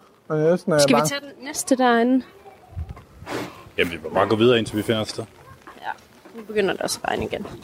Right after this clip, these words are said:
Speaker 1: Ja.
Speaker 2: Okay, så vi bliver nødt til at gå forbi gedekaffen og kaffebrænderi, for der er faktisk ikke nogen som helst former for rampe. Øv. Altså en opfordring herfra. Øh,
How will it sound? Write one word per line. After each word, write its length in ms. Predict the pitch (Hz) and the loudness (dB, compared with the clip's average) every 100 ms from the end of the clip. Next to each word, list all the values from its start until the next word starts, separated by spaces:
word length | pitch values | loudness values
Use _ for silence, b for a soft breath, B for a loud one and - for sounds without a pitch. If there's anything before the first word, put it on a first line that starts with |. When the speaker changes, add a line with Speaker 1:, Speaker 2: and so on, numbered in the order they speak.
| - | 2
Speaker 1:
Ja. 100 | 208 - - - 254 | 2 0 -12 -2 4
Speaker 2:
Okay, 200 | 254 220 | 4 6
så 100 | 233 | 4
vi 80 | |
bliver 140 | 233 247 | 6 4
nødt 140 | 285 | 4
til 80 | 285 | 2
at 40 | |
gå 80 | 254 | 0
forbi 420 | 240 220 320 285 - | -2 4 4 4 2
gedekaffen 640 | 269 262 269 254 226 240 226 | 4 4 4 2 2 -2 -4
og 220 | - 208 | -2 -2
kaffebrænderi, 720 | - 240 240 220 208 208 220 | 0 -2 0 0 2 2 2
for 120 | 208 214 | 2 2
der 80 | |
er 40 | 208 | 4
faktisk 200 | 220 233 | 4 2
ikke 140 | 226 | 2
nogen 220 | 214 214 | 2 2
som 100 | - | 0
helst 240 | 208 - - | -2 -2 -6
former 300 | 196 190 190 | -6 -4 -4
for 120 | - | -6
rampe. 320 | - 104 - - - - _ - - - - - - - - - | -6 -6 -6 -10 -18 -20 _ -20 -20 -20 -20 -20 -20 -20 -6 4
Øv. 160 | 180 - - B B B B B B - - - _ _ - - - - - - - - - _ _ _ _ - - - _ - _ _ _ - _ _ _ _ _ - - _ - - | 4 4 -4 B B B B B B -20 -20 -20 _ _ -20 -20 -20 -20 -20 -20 -20 -20 -20 _ _ _ _ -20 -20 -20 _ -20 _ _ _ -20 _ _ _ _ _ -20 -20 _ -20 0
Altså 240 | 214 220 220 | 2 4 2
en 120 | 196 | 4
opfordring 520 | 226 - 185 160 185 | 2 2 0 2 2
herfra. 400 | 190 180 185 196 - _ _ _ - - - - 1077 554 - - - _ - - - | 2 2 0 0 -8 _ _ _ -20 -20 -20 -20 -16 -14 -16 -20 -20 _ -20 -20 -16
Øh, 260 | - 214 | -8 -8